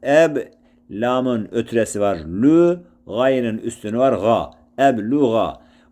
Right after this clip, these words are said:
Burada duracağız, duracağız farz ele-, edelim şimdi. Üstün gelen bu, e,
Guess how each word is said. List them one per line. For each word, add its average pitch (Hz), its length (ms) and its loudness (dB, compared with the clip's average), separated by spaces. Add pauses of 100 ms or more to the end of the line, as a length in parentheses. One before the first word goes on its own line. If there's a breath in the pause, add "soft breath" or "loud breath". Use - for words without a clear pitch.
Burada 156 520 4
duracağız, 117 520 4 (300)
duracağız 110 640 0
farz 107 340 -4
ele-, 90 380 -8 (120)
edelim 92 380 -8
şimdi. 117 560 -2 (380 loud breath)
Üstün 170 460 2
gelen 98 520 -2
bu, 127 380 2 (400 soft breath)
e, 92 60 -12